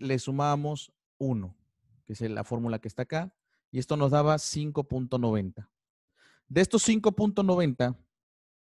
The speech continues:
que tenemos acá, decíamos nosotros que de preferencia los dejáramos, eh, en un número impar, porque muchos autores manejan la, la formalidad de usar números impares. Entonces nosotros lo dejamos en cinco, ¿sale?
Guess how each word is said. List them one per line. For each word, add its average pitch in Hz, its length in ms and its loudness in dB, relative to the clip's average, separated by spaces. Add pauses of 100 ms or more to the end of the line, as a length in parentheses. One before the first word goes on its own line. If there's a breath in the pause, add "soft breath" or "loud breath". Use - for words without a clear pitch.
(320)
que 127 120 -2
tenemos 143 360 2
acá, 147 300 0
decíamos 139 380 0
nosotros 170 380 0
que 147 120 2
de 135 100 0
preferencia 147 520 0
los 143 160 2
dejáramos, 139 720 0
eh, 113 520 0
en 117 260 -4 (140)
un 160 120 -2
número 160 340 0
impar, 151 520 2 (320)
porque 131 220 -6
muchos 147 340 0
autores 139 360 0
manejan 131 480 -4 (340 soft breath)
la, 113 340 0
la 113 240 -2
formalidad 131 560 -2
de 135 100 -6
usar 107 280 -4
números 98 340 -6
impares. 127 460 -4 (340 soft breath)
Entonces 165 340 2
nosotros 180 400 0
lo 180 80 4
dejamos 156 640 0
en 170 400 -2 (560)
cinco, - 680 -6 (340)
¿sale? 156 380 -6